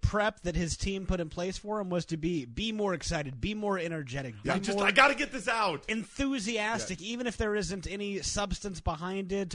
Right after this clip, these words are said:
Speaker 1: or
Speaker 2: Mm-hmm.
Speaker 1: ideas, policy, anything to that nature. Just, uh, say it loudly, say it excitedly, and act like you care.
Speaker 2: George Pataki is going to do a great job, a fantastic job when he becomes a Walmart greeter next month.
Speaker 1: That's true.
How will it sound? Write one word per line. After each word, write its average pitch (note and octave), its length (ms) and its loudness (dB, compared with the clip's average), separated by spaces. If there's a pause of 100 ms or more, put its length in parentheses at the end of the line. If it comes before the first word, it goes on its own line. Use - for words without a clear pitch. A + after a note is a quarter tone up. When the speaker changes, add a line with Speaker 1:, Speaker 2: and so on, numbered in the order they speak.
Speaker 1:
or D3+ 380 0
Speaker 2:
Mm-hmm. C3+ 80 -4
Speaker 1:
ideas, F#3 480 0
policy, F#3+ 720 -2
anything A3+ 340 0
to E3+ 80 -4
that E3 160 0
nature. F#3 400 -6
Just, D3 320 -6 (260)
uh, E3 60 -6 (220)
say A#3+ 260 -2
it A3+ 100 0
loudly, B3 400 4
say B3 240 2
it A#3+ 60 2
excitedly, A#3+ 680 0
and A3+ 100 0
act A3+ 180 -2
like G#3+ 140 -2
you G#3+ 100 -4
care. G#3 540 0
Speaker 2:
George F#3+ 340 0
Pataki E3 640 -2
is A#2+ 160 -4
going C3+ 320 -2
to A#2+ 120 -4
do A#2+ 380 -2
a G#2+ 160 -2
great G#2 540 -4
job, E2 600 -2 (100)
a F2 140 -4
fantastic B2+ 840 -4
job G2+ 360 -4
when F#2 120 0
he F#2 80 0
becomes F#2+ 420 -6
a F#2+ 40 -4
Walmart F#2 480 -2
greeter E2+ 340 -6
next D2+ 260 -10
month. D2+ 180 -4
Speaker 1:
That's - 40 -6
true. F#2+ 380 -6